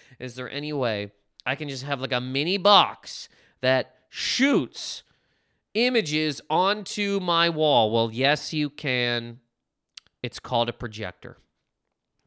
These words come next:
Okay? And here at, at,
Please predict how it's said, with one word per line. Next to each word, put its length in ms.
Okay? 380
And 160
here 540
at, 220
at, 220